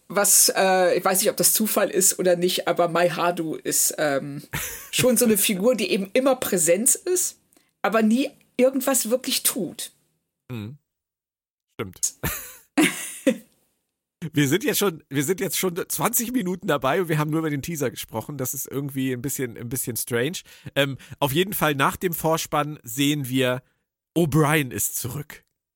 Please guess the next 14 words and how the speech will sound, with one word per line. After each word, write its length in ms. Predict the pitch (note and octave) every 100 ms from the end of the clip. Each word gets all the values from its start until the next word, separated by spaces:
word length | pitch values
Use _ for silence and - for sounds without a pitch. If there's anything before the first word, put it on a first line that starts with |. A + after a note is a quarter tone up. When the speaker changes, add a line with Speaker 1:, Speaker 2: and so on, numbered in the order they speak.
| _ _ -
Speaker 2:
Thank 320 | E3+ G#3+ -
Speaker 1:
Ja. 200 | A#2+ C#3+
Speaker 2:
God. 200 | F4 - _ _ _
Und 340 | E3 F3+ G#3 _ _
was 320 | F3+ A3 -
tut 260 | - B3 C#3+
er 160 | D#3+
natürlich 500 | D#3+ D3+ F3+ E3+ D3+
als 120 | D3
erstes 380 | C#3+ D3+ - D#3+
auf 160 | D3+ -
der 100 | D3
Station? 540 | D3+ C#3+ D#3 D#3 F3+
Nein, 400 | D3 A3 B3+ C3